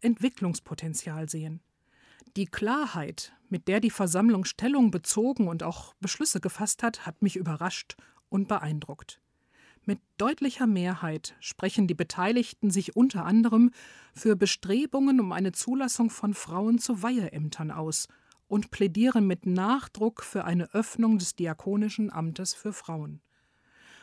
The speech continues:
Um den Weg mit der Kirche gehen und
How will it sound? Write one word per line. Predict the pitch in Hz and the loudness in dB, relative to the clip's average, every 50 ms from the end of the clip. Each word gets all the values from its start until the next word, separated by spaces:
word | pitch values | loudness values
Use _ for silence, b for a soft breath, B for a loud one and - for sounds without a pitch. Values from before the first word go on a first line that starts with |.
| b b b | b b b
Um | - 214 220 | 6 8 10
den | 220 226 226 214 196 | 10 10 10 10 8
Weg | 233 277 294 - - - - | 6 2 2 -2 -2 2 4
mit | 226 277 - - | 6 6 4 2
der | 302 285 | -2 -2
Kirche | 254 - - 247 240 226 - - 220 | -2 -2 -2 0 0 0 0 -2 -4
gehen | - - 196 202 208 202 185 185 | -2 -2 0 0 2 2 2 2
und | 170 180 190 - | 0 0 -2 -4